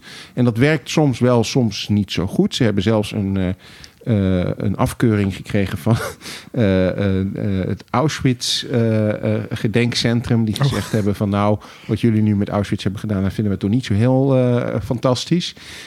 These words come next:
Speaker 1: En daar heeft de maker zich weer voor verontschuldigd do-, ge-, door te zeggen van, "Ja, maar ja, eh, Auschwitz was al zo erg dat we er iets, eh, van hebben gemaakt wat niet echt is gebeurd, omdat we dan niet,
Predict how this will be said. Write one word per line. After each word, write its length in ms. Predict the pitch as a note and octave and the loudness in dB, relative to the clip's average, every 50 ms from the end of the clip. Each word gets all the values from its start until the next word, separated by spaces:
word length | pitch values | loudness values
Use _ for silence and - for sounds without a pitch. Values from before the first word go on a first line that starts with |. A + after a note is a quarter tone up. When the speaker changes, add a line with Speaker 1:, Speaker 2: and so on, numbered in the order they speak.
| - - | -20 -20
Speaker 1:
En 60 | - | -12
daar 100 | - E2+ | -10 -8
heeft 280 | E2+ E2+ E2+ - - - - | -8 -8 -10 -12 -14 -14 -6
de 120 | F#2 F#2+ | -4 -2
maker 360 | F2 F#2+ F#2+ G#2 A2 - A2 G2+ | 0 0 0 0 0 0 0 -2
zich 140 | A2 G#2 | -2 0
weer 240 | G#2+ A2 G#2 G2 F2+ | 0 0 0 0 -2
voor 240 | - - A#2+ A2 G2 | -4 -2 -2 -2 -2
verontschuldigd 640 | - A2 G2+ A2 G#2 - - D3 D#3 D3 D3+ D3 B2+ | -2 -2 -2 -2 -2 2 2 2 4 4 2 2 0
do-, 100 | B2+ G2+ - | -2 -4 -4
ge-, 300 | E3 - D3+ - B2+ A2+ | -4 -4 -2 -2 0 0
door 160 | A2+ A2 G#2+ | 2 0 0
te 80 | - | 0
zeggen 240 | G#2 - A2+ G2+ G2+ | 0 0 0 0 0
van, 120 | F#2+ G#2+ F#2+ | -2 -2 0
"Ja, 260 | G2 G2+ G#2 A2 A2+ | 0 2 2 2 2
maar 160 | G#2 G#2 G#2 | 2 2 2
ja, 260 | G#2 G#2+ G#2+ A2 G#2+ - - - - - - - _ | 2 2 2 0 0 -2 -8 -16 -20 -20 -20 -20 _
eh, 200 | - G2 G#2+ A2 | -4 -2 0 0
Auschwitz 440 | - - A2 A2+ - - A2+ F#2+ - | 2 2 0 0 2 0 -2 -2 0
was 180 | - G#2 G2 G2 | -2 0 0 0
al 80 | G2+ F#2+ | 0 2
zo 220 | A2+ A2+ B2+ C#3 | 2 4 4 2
erg 400 | G#2+ A#2 A2+ A2 G#2 G#2 F#2+ - | 2 0 0 2 0 0 -2 -2
dat 180 | - - G2+ - | -4 -6 -4 -2
we 80 | - A2 | -2 -2
er 120 | G#2+ G2 | -2 -2
iets, 280 | F#2 B2 A2+ - - - - _ | -4 -4 -4 -6 -10 -12 -10 _
eh, 100 | A2 G#2 | -8 -6
van 200 | - - - B2 | -4 -2 0 2
hebben 180 | A2 G#2 G2+ G2 | 2 2 0 -2
gemaakt 320 | - A2 G#2 G#2 G2+ - | -2 0 0 0 -2 -2
wat 120 | - G2 - | -4 -2 0
niet 180 | A#2 A2+ - | 0 0 0
echt 240 | - A#2+ B2 A#2+ - | 0 -2 -2 -2 -2
is 120 | A#2 A2 - | -6 -6 -4
gebeurd, 380 | - A#2 G2 A2 G#2+ G2 - | -4 0 0 2 0 2 0
omdat 260 | G2+ F#2 F#2 G#2 F#2+ | -2 -2 -2 -4 -2
we 80 | - G#2+ | -2 -2
dan 260 | F#2+ G2+ G2+ G2 F2+ - - - - - - _ | -2 0 0 -2 -4 -6 -10 -20 -20 -20 -20 _
niet, 360 | _ - B2 A#2 A#2 A2 - | _ 0 2 2 2 2 -2